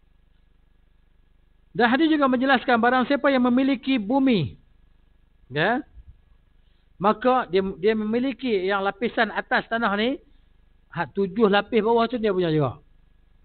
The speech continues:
Ya kan? Tujuh lapis bumi yang ke bawah tu pun milik dia juga. Ha?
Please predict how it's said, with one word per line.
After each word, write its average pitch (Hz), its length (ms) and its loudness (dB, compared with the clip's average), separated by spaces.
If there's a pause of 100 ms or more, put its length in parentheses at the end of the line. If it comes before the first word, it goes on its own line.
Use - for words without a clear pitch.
(880)
Ya 139 80 -4
kan? 185 220 2 (920)
Tujuh 175 240 2
lapis 202 320 2
bumi 220 320 0
yang 220 80 -2
ke 220 80 -10
bawah 233 320 2
tu 285 80 -6
pun 285 160 -4
milik 254 400 -2
dia 214 160 0
juga. 220 400 0 (880)
Ha? 135 400 -12